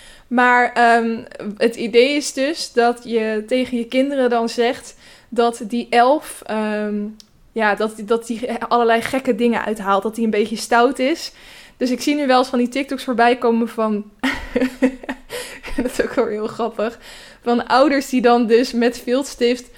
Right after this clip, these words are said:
op het hoofd van hun kinderen hebben getekend terwijl ze slapen. En dan zetten ze dan die knuffel van die elf op hun, ehm, naast hun bed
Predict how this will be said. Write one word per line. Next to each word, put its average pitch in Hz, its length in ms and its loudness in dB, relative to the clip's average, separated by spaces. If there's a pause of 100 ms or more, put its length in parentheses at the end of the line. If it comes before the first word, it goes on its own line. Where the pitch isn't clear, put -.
(360)
op 311 200 0
het 277 120 2
hoofd 247 360 2
van 254 180 0
hun 240 140 2
kinderen 277 340 -2
hebben 254 180 0
getekend 247 500 -2
terwijl 247 280 2
ze 262 120 -10
slapen. 294 680 0 (480)
En 247 120 0
dan 254 140 2
zetten 262 240 2
ze 269 120 0
dan 247 340 2
die 226 160 -6
knuffel 294 420 -2
van 254 200 -2
die 247 160 -2
elf 254 420 0 (240)
op 269 220 0
hun, 233 460 2
ehm, 208 460 -6 (160)
naast 240 360 2
hun 233 180 2
bed 240 400 2